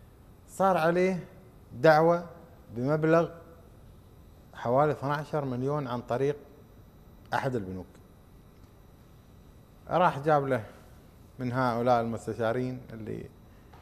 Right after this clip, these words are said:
بعطيه خمسة آلاف، ستة آلاف يكتب لي، وصار يكتب له ويروح، ويكتب له ويروح. خسر الدعوة و-، وألزم بأربعتاشر مليون درهم.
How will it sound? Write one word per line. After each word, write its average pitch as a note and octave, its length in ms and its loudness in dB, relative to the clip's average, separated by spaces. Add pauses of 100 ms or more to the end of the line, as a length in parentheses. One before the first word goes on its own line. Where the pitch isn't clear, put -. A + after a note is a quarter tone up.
(140)
بعطيه A2 340 -2
خمسة A2 420 -4
آلاف، G#2 240 0
ستة G#2 260 -10
آلاف G#2 240 -8
يكتب G#2 380 -8
لي، G#2+ 100 -14 (1000)
وصار E3+ 540 0
يكتب E3+ 340 -2
له F3 140 2
ويروح، D3+ 380 0
ويكتب D#3+ 360 -4
له E3+ 120 0
ويروح. C#3+ 220 -2 (880)
خسر F3 440 0
الدعوة D#3+ 520 0
و-، C#3+ 220 -4 (500)
وألزم C#3+ 680 -2
بأربعتاشر B2+ 880 0
مليون C#3+ 580 -6 (1040)
درهم. A#2+ 340 -6